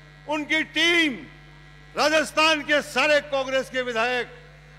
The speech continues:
दिन रात इस प्रदेश को आगे बढ़ाने में लगे हुए हैं, गरीब तक पहुंचने की कोशिश कर रहे हैं। पांच साल के अंदर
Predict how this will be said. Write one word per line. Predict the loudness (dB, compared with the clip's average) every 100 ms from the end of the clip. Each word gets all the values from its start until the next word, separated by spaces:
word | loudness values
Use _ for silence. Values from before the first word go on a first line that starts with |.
| -6
दिन | 0 0 0 -6
रात | 0 2 2 -2
इस | -10
प्रदेश | -6 -6 0 0 2
को | 0 0 -4 -10 -2
आगे | 2 2
बढ़ाने | 2 0 2 2
में | 0
लगे | 0 2 2
हुए | 4
हैं, | 4 2 -2 -10 -20 -20 -20 -20 -4
गरीब | 2 4 2 2
तक | -2
पहुंचने | -2 -2 0 2 0 -2
की | -2 -4
कोशिश | -4 -6 -8 -10
कर | -10
रहे | -8 -8
हैं। | -8 -10 -16 -20 -20 -20 -20 -20 -20 -20 -20 -16
पांच | -6 -2 -2 -2
साल | 0 0
के | 2
अंदर | -2 0 -2 -2